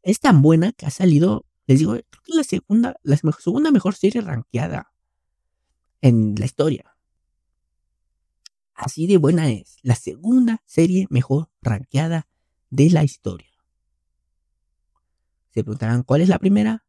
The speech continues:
Yo también me lo estoy preguntando, mo-, yo también me lo estoy preguntando. Vamos a buscar aquí. La primera dicen que es el Planeta Tierra dos. No sé cuál sea, nunca la había escuchado.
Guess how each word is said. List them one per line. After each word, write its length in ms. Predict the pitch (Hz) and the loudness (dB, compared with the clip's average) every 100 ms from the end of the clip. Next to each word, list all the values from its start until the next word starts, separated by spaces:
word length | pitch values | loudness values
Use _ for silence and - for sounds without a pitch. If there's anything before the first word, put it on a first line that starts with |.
| _ | _
Yo 160 | 139 110 | -4 -2
también 200 | 120 123 | -2 -2
me 80 | 123 | -4
lo 20 | |
estoy 160 | - | -6
preguntando, 420 | - 123 131 - - | -6 -6 -6 -14 -20
mo-, 160 | _ _ _ _ _ _ _ - | _ _ _ _ _ _ _ -4
yo 120 | 123 | -2
también 220 | 131 127 | 0 0
me 20 | |
lo 40 | 117 | -2
estoy 140 | _ | _
preguntando. 340 | - - _ _ _ _ _ _ _ _ _ _ _ _ _ _ _ _ _ _ _ _ _ _ _ - | -20 -20 _ _ _ _ _ _ _ _ _ _ _ _ _ _ _ _ _ _ _ _ _ _ _ -8
Vamos 220 | 107 110 | -4 -4
a 40 | |
buscar 240 | 107 - 185 | -6 -4 -4
aquí. 480 | - 180 196 190 - _ _ _ _ _ _ _ _ _ _ _ _ _ _ _ _ _ _ - | -4 -4 -2 -4 -6 _ _ _ _ _ _ _ _ _ _ _ _ _ _ _ _ _ _ 0
La 180 | 135 123 | 2 2
primera 360 | 135 143 220 208 | 2 2 2 0
dicen 240 | 202 208 | 0 0
que 80 | 202 | 2
es 80 | 202 | 0
el 120 | 190 | 0
Planeta 540 | - 120 127 151 160 | 2 2 2 0 -2
Tierra 500 | - 151 147 156 160 | -4 0 2 4 2
dos. 360 | 147 101 - _ | 0 -4 -12 _
No 260 | 131 113 104 | -4 -2 -2
sé 180 | - - | -8 -8
cuál 240 | 95 117 | -2 0
sea, 240 | - 226 | 2 2
nunca 240 | 196 165 139 | 2 0 0
la 40 | |
había 60 | 120 | -2
escuchado. 320 | - - | -8 -20